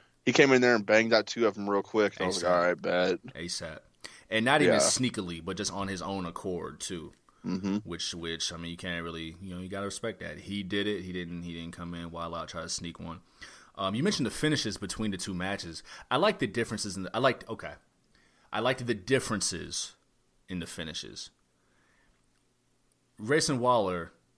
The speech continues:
Speaker 2: ran away, right?
Speaker 1: Yeah.
Speaker 2: Like a heel.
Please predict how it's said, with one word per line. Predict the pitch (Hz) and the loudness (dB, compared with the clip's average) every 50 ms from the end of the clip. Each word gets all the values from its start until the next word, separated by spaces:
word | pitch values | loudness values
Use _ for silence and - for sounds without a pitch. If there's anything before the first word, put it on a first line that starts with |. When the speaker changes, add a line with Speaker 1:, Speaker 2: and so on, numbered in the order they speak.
| _ _ _ _ _ _ _ _ _ _ _ _ _ _ _ _ _ _ _ _ _ _ | _ _ _ _ _ _ _ _ _ _ _ _ _ _ _ _ _ _ _ _ _ _
Speaker 2:
ran | - 87 98 101 98 90 | -10 -4 -2 0 0 0
away, | 87 85 90 82 57 50 - - _ _ _ - | 0 -2 -2 -2 -4 -6 -10 -14 _ _ _ -8
right? | 95 85 80 80 80 73 - _ _ _ _ _ _ | -4 -2 -2 -2 -2 -4 -8 _ _ _ _ _ _
Speaker 1:
Yeah. | - 113 98 82 87 | 2 2 2 4 2
Speaker 2:
Like | 85 85 82 - | -2 -2 -4 -6
a | 90 | -8
heel. | 87 - 98 92 85 76 76 - | -10 -8 -8 -8 -8 -8 -10 -14